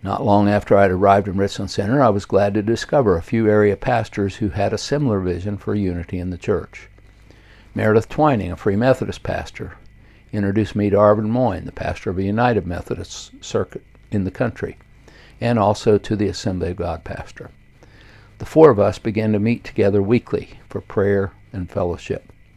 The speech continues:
Arvid soon moved away to take a different church, but not before I discovered that he had actually been to conferences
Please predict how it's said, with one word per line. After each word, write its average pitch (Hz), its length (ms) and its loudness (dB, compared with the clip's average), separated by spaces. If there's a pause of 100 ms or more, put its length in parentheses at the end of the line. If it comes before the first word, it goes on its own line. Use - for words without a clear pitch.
(840)
Arvid 127 320 8
soon 113 280 2
moved 101 220 2
away 87 260 2
to 90 100 -2
take 107 260 0
a 95 60 -2
different 98 320 -2
church, - 320 0
but 95 160 -2 (120)
not 123 260 4
before 98 380 2
I 87 80 4
discovered 90 480 -2
that 101 160 -2
he 104 140 -2
had 92 100 -2
actually - 380 -4
been 101 240 -2
to 98 80 -4
conferences 101 880 -6